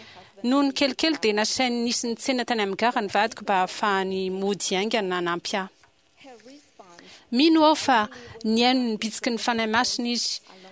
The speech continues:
ary izany fanampiany sy fahavononany hanampy ahy izany dia tena fanomezana toky avy amin'ny Tompo fa hanampy ahy hanatotosa ny antsoko vaovao izy.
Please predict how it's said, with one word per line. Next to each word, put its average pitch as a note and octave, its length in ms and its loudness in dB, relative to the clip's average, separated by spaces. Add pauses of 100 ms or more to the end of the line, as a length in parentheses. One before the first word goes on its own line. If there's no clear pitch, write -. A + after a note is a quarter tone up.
(180)
ary G#3 640 0
izany G#3 320 -2
fanampiany A3+ 560 -2
sy - 240 -4
fahavononany G#3 960 -2
hanampy A3 480 0
ahy G#3 240 0
izany C4+ 400 0 (640)
dia G#3 160 2
tena G#3+ 500 2
fanomezana G#3 600 0
toky - 260 -4
avy A3 160 -2
amin'ny G3 300 -2
Tompo - 220 -2
fa G#3 260 0
hanampy G3 480 0
ahy A#3+ 240 4
hanatotosa G#3 640 -2
ny G3+ 180 -2
antsoko G3+ 380 -2
vaovao F#3 420 0
izy. - 460 -4